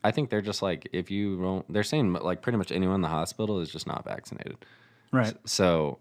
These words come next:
Speaker 1: I think they're gonna be like, "We don't give a fuck." Like, if you're, if you're, those people are st-, like, everyone can get it now. So if you're too stupid not to fucking get it and you die from it, sorry.
Speaker 2: Yeah. I don't know. I just think, I mean,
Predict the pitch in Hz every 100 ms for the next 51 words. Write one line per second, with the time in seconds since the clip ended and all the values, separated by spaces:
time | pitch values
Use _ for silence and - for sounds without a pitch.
0 | - 87 95 90 85 80 82 80 80 78
1 | 71 - 85 92 87 85 92 - 76 73
2 | - 76 73 82 - 85 85 78 _ _
3 | _ _ _ - 76 85 87 73 95 -
4 | 87 - 92 87 - - - - 90 85
5 | - - 95 120 117 104 82 87 90 57
6 | 57 62 - 78 76 69 - _ 90 -
7 | 82 - 90 - - 85 82 78 - -
8 | 78 73 71 80 76 71 _ - 73 71
9 | 71 69 82 85 67 73 - _ _ _
10 | _ _ - - 80 120 101 85 110 -
11 | 110 107 98 - - - - 127 135 131
12 | 131 135 131 120 104 - 120 110 101